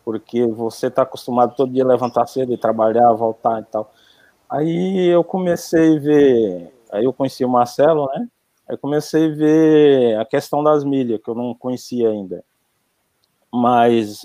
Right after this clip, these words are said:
é, dá pra mim fazer minhas coisas, né, do dia a dia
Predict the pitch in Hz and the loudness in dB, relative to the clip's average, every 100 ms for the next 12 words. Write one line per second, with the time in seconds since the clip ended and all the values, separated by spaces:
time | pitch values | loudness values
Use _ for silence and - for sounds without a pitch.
0 | - 104 107 101 95 104 143 143 147 156 | -6 0 2 4 0 0 0 0 -2 -2
1 | 247 135 123 151 156 123 120 120 117 - | -2 -2 0 2 2 0 -4 -6 -8 -8
2 | 113 131 165 127 107 143 262 120 107 113 | -2 0 0 -2 -4 -6 -6 -8 -6 -2
3 | 110 107 110 170 | -2 -4 -8 -8